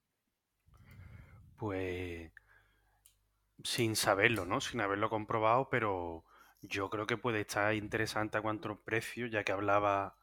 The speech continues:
Rafa de las berlinas, a lo mejor un Ford Mondeo o algo así,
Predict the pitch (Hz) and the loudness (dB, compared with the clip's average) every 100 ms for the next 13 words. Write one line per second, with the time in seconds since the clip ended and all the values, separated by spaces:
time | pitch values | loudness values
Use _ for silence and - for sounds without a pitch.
0 | - _ _ _ _ - 107 107 107 101 | -20 _ _ _ _ 0 4 4 2 2
1 | 104 101 101 113 120 120 - _ _ _ | 2 2 -2 -2 -2 -4 -8 _ _ _
2 | _ _ _ - - 104 101 98 110 110 | _ _ _ -4 0 0 0 -2 -2 -2
3 | - 113 107 90 87 107 131 113 107 104 | 0 0 0 -4 0 2 4 2 0 0
4 | 104 101 98 98 101 95 107 117 | -2 -2 2 2 2 -2 -2 -4